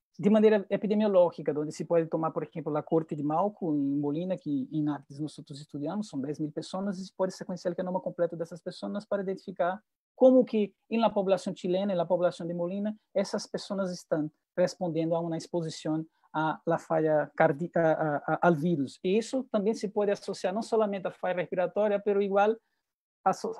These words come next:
a, asociar también cómo que las comorbidades que esas personas ya tenían pueden influenciar y las mutaciones asociadas a comorbidades, o sea,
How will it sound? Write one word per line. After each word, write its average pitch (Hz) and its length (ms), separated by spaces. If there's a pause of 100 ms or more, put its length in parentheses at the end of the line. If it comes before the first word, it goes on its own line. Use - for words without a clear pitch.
(100)
a, 180 260
asociar 208 460
también 208 240
cómo 233 200
que 226 120
las 214 160
comorbidades 196 880
que 170 80
esas 156 180
personas 175 340
ya 165 120
tenían 185 520 (280)
pueden 202 160
influenciar 175 680
y 165 80
las 165 180
mutaciones 175 540
asociadas 160 600
a 156 40
comorbidades, 160 1120
o - 80
sea, 139 200